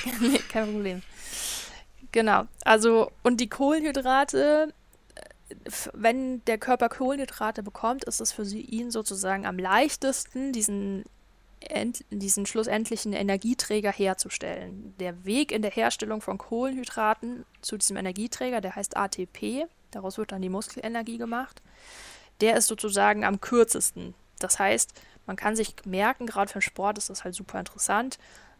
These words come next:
ähm, Kohlenhydrate ist sozusagen die schnelle Energie. Wenn ich Kohlenhydrate hab, das ist nahezu unmittelbar für meinen Körper energetisch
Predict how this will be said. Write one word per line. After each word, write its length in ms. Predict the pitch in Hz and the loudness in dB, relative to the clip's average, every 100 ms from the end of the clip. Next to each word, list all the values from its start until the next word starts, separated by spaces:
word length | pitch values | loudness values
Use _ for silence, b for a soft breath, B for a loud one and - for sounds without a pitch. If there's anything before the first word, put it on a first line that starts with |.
| _ | _
ähm, 320 | 196 190 190 196 | 0 2 0 -2
Kohlenhydrate 720 | 226 240 226 - 190 196 - | 0 2 0 -2 0 0 0
ist 380 | 196 - - - | 2 6 4 2
sozusagen 760 | 185 185 190 180 175 180 196 | -6 -6 -6 -4 0 0 -2
die 100 | 190 | -4
schnelle 400 | 180 202 202 208 | -4 4 6 6
Energie. 520 | - 190 185 185 185 196 | 2 0 0 0 -4 -4
Wenn 120 | 190 | -10
ich 100 | - | -8
Kohlenhydrate 720 | - 254 254 - 113 233 214 | -4 -4 -4 0 2 2 0
hab, 220 | 214 - | -2 -2
das 180 | 190 - | -4 -2
ist 300 | 202 - - | -6 -6 -6
nahezu 500 | 196 202 240 - 226 | 2 4 4 2 -2
unmittelbar 640 | 247 233 220 202 190 196 214 | 0 0 0 0 2 0 0
für 140 | 208 | -4
meinen 480 | 196 190 196 196 208 - - | -6 -4 -4 -6 -10 -16 -6
Körper 460 | 196 208 - 196 | -2 -2 0 -2
energetisch 720 | 185 190 185 196 - 190 - | 0 -2 -2 -4 -2 -2 -4